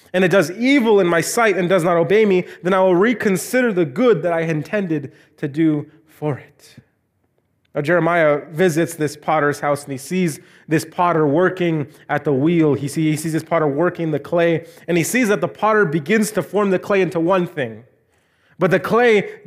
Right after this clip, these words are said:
doesn't seem to respond or doesn't work the way that, it, that the potter is working or wanting it to work. Something goes wrong. It's marred, Jeremiah says. And so the potter begins to rework it into a different kind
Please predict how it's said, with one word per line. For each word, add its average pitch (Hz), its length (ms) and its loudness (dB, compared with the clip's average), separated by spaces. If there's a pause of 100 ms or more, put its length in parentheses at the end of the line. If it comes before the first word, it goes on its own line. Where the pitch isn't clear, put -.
doesn't 196 300 2
seem 214 400 0
to 180 120 -2
respond 165 800 0
or 143 40 -4
doesn't 165 380 2
work 196 300 2
the 165 100 0
way 180 280 4 (240)
that, 165 120 4
it, 135 160 0
that 151 80 0
the 147 80 2
potter 190 400 0
is 139 100 0
working 175 520 0 (180)
or 165 140 2
wanting 190 340 2
it 180 140 -2
to 151 100 -6
work. 175 300 0
Something 190 400 -2
goes 151 240 2
wrong. 165 420 0
It's 143 160 -4
marred, 147 640 0 (160)
Jeremiah 139 500 0
says. 139 360 0 (180)
And 175 100 -2
so 175 80 2
the 170 60 2
potter 214 320 2
begins 180 380 0
to 175 100 -6
rework 185 640 0
it 165 200 -2 (180)
into 170 280 0
a 156 60 2
different 170 560 0 (180)
kind 151 500 -2